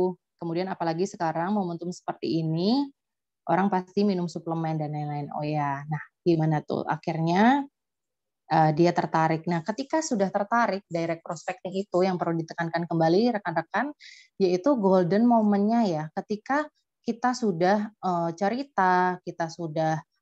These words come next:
mendengarkan, kemudian orang ini sudah percaya sama kita dan mulai kayak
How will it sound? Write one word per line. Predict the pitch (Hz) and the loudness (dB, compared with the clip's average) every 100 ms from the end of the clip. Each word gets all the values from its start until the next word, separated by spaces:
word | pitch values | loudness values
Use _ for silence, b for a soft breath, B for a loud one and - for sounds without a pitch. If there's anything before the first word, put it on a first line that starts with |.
| _ _ | _ _
mendengarkan, | 185 180 170 165 180 - - 196 185 180 180 180 170 | -4 -2 -2 -2 -2 -4 -2 0 0 0 -2 -4 -8
kemudian | 175 165 160 165 165 160 160 - | -8 -6 -2 0 2 0 -4 -6
orang | 175 170 170 | -6 -4 -4
ini | 175 165 | -6 -6
sudah | 185 160 160 | -4 -4 -4
percaya | 180 - 247 254 | -6 -4 -2 0
sama | 233 208 185 | 0 -2 -2
kita | - 240 202 185 | -6 -6 -4 -2
dan | 165 165 | -2 -2
mulai | 170 175 175 | -2 -2 -4
kayak | 180 170 | -4 -4